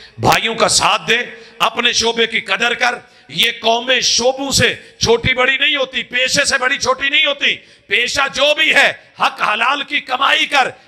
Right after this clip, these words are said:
इतना कमा, इतना कमा, अपनों को खिला, बीवी बच्चों को खिला, माँ बाप को खिला, उनकी जरूरतें पूरी कर। फिर उनमें से बचत भी कर, और बचत करके इतना बचा कि साल गुजर जाए,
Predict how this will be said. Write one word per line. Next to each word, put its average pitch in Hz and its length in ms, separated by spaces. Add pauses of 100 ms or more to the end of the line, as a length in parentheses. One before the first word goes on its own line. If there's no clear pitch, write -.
(100)
इतना 302 400
कमा, 302 320
इतना 311 340
कमा, 294 640
अपनों 320 360
को 320 140
खिला, 277 380 (220)
बीवी 294 260
बच्चों 302 320
को 320 140
खिला, 277 580
माँ 285 180
बाप 294 380
को 339 120
खिला, 285 540
उनकी 320 320
जरूरतें 370 560
पूरी 339 320
कर। 254 240 (260)
फिर 214 140
उनमें 233 300
से 214 160
बचत 196 400
भी 214 160
कर, 190 260 (300)
और 185 220
बचत 175 440
करके 196 300
इतना 190 380
बचा 196 360
कि - 380
साल 233 460
गुजर 208 300
जाए, 175 280